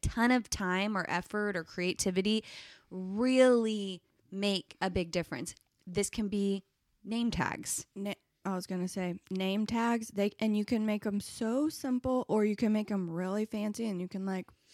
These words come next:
Speaker 2: we love to, like, go
Speaker 1: Calligraphy.
Speaker 2: forage something out of our yard and
Speaker 1: And
Speaker 2: tie
Speaker 1: tie
Speaker 2: it
Speaker 1: little
Speaker 2: into
Speaker 1: bu-,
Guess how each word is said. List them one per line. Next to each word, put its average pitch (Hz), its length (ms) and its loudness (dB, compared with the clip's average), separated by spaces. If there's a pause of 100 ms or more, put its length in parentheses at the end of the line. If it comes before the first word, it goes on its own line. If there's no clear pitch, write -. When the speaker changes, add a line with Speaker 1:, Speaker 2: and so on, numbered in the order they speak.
Speaker 2:
we 202 160 0
love 180 300 -2
to, 226 100 2
like, 226 260 8
go 196 300 8
Speaker 1:
Calligraphy. 165 400 2 (300)
Speaker 2:
forage 208 640 2 (180)
something 196 460 -4
out 185 160 -2
of 185 120 -2
our 175 160 -4
yard 190 460 2
and 170 220 -4 (140)
Speaker 1:
And 190 100 0
Speaker 2:
tie 196 280 4
Speaker 1:
tie 190 160 6
Speaker 2:
it 190 120 4
Speaker 1:
little 190 280 2
Speaker 2:
into 185 380 0
Speaker 1:
bu-, 190 180 2